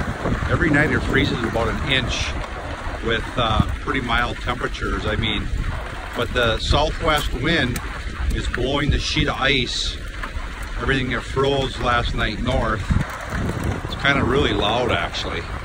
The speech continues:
Just wanna give you a little update on the wind. This is the Big Bay now. You know, we're, we're standing on the Sherwood Point area. The lighthouse is just down there a little ways, the Sherwood Point Lighthouse, and, uh, the Sturgeon Bay Shipping Channel.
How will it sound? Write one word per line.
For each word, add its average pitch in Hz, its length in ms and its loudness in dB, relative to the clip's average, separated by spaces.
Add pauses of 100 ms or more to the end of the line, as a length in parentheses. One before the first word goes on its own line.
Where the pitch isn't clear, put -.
(1400)
Just - 140 -8
wanna 113 160 -4
give 117 120 2
you 123 120 2
a - 0 -
little 113 220 2
update 113 460 4
on 110 140 2
the 113 80 -4
wind. 110 300 0
This 127 160 0
is 156 100 0
the 143 80 0
Big 139 300 2
Bay 107 220 2
now. 98 340 -2 (1120)
You - 100 0
know, 113 180 2
we're, 117 140 2 (200)
we're 127 120 4
standing 135 380 4
on 117 100 4
the 113 80 0
Sherwood 123 420 2
Point 127 360 0
area. 120 380 4
The 107 120 -2
lighthouse 117 480 0
is - 80 -8
just - 260 -6
down 110 240 2
there 113 180 0
a 110 40 0
little 104 240 0
ways, 104 360 -2
the - 100 -12
Sherwood 107 340 -4
Point 110 260 -4
Lighthouse, 104 600 -2 (720)
and, 101 460 0
uh, 95 240 0
the 95 100 -2
Sturgeon 113 340 -4
Bay 104 120 -2
Shipping 120 460 -4
Channel. 107 480 2